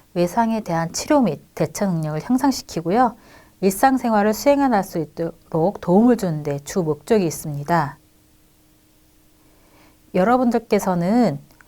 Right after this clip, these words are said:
이 일상생활, 대부분의 외상을 경험하신 분들께서는요,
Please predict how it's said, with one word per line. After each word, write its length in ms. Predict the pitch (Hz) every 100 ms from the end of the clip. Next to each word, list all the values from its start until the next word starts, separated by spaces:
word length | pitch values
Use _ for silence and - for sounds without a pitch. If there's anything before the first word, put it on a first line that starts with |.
| _ _ _
이 440 | 185 180 214 262 - _ _ _ _ _ _ _ _ _ -
일상생활, 720 | 196 269 269 247 180 143 - _ _ _ _ _
대부분의 500 | - 208 262 269 254
외상을 380 | 165 165 220 226
경험하신 540 | 214 170 196 208 202 175
분들께서는요, 880 | 156 156 165 147 156 170 247 214